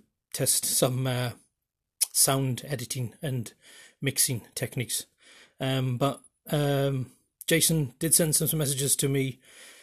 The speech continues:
some sincere messages in good faith and, uh, thoughtful messages, and I, and they got me thinking, and I think they probably deserve a more sincere and thoughtful response, uh, from myself. So, um,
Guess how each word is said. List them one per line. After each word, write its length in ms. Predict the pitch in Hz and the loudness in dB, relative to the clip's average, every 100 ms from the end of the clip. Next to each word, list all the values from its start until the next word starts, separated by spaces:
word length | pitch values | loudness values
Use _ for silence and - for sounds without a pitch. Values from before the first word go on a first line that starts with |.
| - | -4
some 140 | 160 | 0
sincere 340 | - 170 220 202 | 4 6 6 6
messages 340 | 170 160 160 | 4 4 2
in 100 | 156 | 2
good 140 | 151 | 2
faith 460 | - 160 151 147 - - | 2 4 4 2 -2 -2
and, 440 | 151 147 143 135 | 0 0 0 -4
uh, 440 | - 147 143 139 139 135 | -4 -2 -2 -2 -4 -8
thoughtful 560 | - - - 185 165 151 | -12 -10 4 4 6 2
messages, 340 | 131 131 131 | 0 -2 -2
and 80 | 135 | 0
I, 200 | 143 135 - - - - _ | -2 -4 -12 -20 -20 -20 _
and 140 | 160 | 0
they 60 | 175 | 4
got 140 | 196 | 4
me 120 | 190 180 | 4 4
thinking, 400 | 175 160 160 156 | 4 2 2 2
and 100 | 147 | 2
I 80 | |
think 240 | 139 165 156 | 2 0 2
they 160 | 151 | 0
probably 300 | 139 151 139 | 0 0 0
deserve 460 | 131 127 139 135 131 | -2 2 2 2 0
a 60 | 131 | 0
more 320 | 135 131 117 | 0 0 -2
sincere 460 | - 123 135 131 | 0 2 2 0
and 100 | 123 | -2
thoughtful 380 | - 127 120 131 | -2 -2 -2 -4
response, 640 | 123 - - 127 117 - - _ _ - - - _ - | -2 -2 -2 -2 0 0 -2 _ _ -20 -20 -20 _ -6
uh, 420 | 131 127 120 120 | -2 -2 -4 -4
from 220 | - 135 | -4 -2
myself. 720 | 127 123 120 - 110 - - | 0 0 0 -2 -4 -8 -8
So, 560 | - - 123 123 120 127 | -6 -2 0 0 -2 -4
um, 380 | 127 127 120 | -6 -6 -6